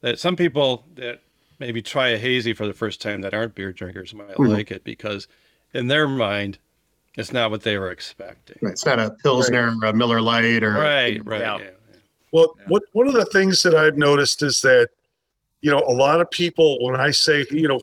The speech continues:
Speaker 4: we'll do a beer dinner or a beer tasting event, I'll say, "Try our I P A." "Well, I don't drink I P A," they'll say.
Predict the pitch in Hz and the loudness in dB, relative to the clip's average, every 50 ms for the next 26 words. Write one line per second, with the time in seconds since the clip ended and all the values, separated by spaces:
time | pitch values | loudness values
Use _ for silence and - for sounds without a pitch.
0 | - - 135 147 143 131 156 151 143 135 123 - _ _ _ - 143 135 135 135 | -4 -4 -2 -2 0 2 2 2 4 2 0 -2 _ _ _ -4 -2 0 2 0
1 | 131 - - 131 131 131 127 127 127 123 120 113 113 110 107 - 123 120 120 120 | 0 0 -2 0 0 2 2 2 2 2 2 2 0 -2 -2 -2 0 0 0 -2
2 | - - 127 127 120 - - 135 120 120 117 - 123 117 117 127 120 107 107 110 | -2 -2 -2 0 0 -2 -4 -2 -2 -2 0 2 2 2 2 0 -2 -4 -2 -2
3 | - - 117 - - 147 147 156 151 139 135 139 143 - - - 143 143 147 143 | -2 -2 -2 -2 0 2 4 4 4 4 4 2 2 0 -2 -2 0 0 0 2
4 | 120 123 127 127 156 175 185 170 - - 185 190 - 175 160 143 127 - 131 123 | 4 4 4 4 4 4 2 2 2 0 0 2 2 2 2 2 0 -2 -2 0
5 | 117 117 113 - - - - - - 110 - 120 120 | 0 0 0 0 -2 -2 -2 -4 -2 -2 -2 -4 -4